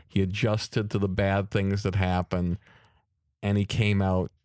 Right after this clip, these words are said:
smelling like roses. And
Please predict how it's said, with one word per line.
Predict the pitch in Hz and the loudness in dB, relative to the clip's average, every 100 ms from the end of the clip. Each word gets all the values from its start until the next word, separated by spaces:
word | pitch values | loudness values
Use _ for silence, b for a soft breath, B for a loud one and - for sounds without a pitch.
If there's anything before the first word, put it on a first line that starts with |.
| _ | _
smelling | - - 107 95 95 | -4 0 0 0 2
like | 92 92 | 2 0
roses. | 95 95 90 87 76 80 - - - b b b b _ _ | 0 0 0 0 -2 -2 -4 -8 -14 b b b b _ _
And | 92 92 95 92 92 90 | -2 0 2 0 0 -2